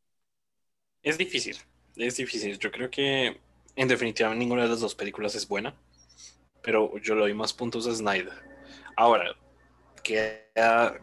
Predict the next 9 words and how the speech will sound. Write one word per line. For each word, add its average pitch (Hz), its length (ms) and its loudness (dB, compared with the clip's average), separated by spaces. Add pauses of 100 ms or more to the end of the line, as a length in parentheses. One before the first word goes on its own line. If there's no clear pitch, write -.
queda 123 460 4
en 135 100 2
veremos 117 720 0 (260)
si 135 640 0
lo 123 200 4
que 117 140 0
hizo 104 180 0
Snyder 127 400 4
acá 104 340 0